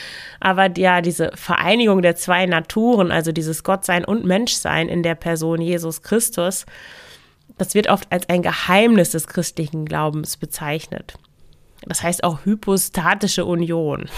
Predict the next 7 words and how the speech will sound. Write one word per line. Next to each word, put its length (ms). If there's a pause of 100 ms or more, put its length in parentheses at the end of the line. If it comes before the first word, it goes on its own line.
(460)
<laughs> 560
Und 200
ja, 120
das 160
bedeutet 360
eben, 220
dass 240